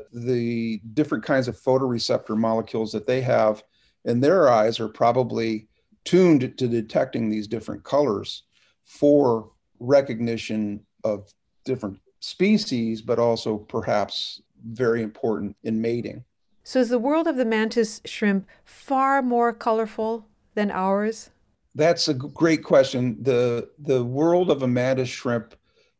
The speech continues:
Speaker 1: could be far more colorful than ours. We don't know yet.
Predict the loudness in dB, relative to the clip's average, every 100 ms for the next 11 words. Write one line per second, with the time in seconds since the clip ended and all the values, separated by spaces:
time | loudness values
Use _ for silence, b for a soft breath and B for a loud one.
0 | -16 2 4 4 2 -2 -4 -12 _ _
1 | _ _ _ 2 4 4 2 0 -2 0
2 | -2 -4 -4 -4 -4 -4 -6 -10 -12 -6
3 | -2 -2 0 -2 -2 -4 -2 0 -2 -4
4 | -10 -14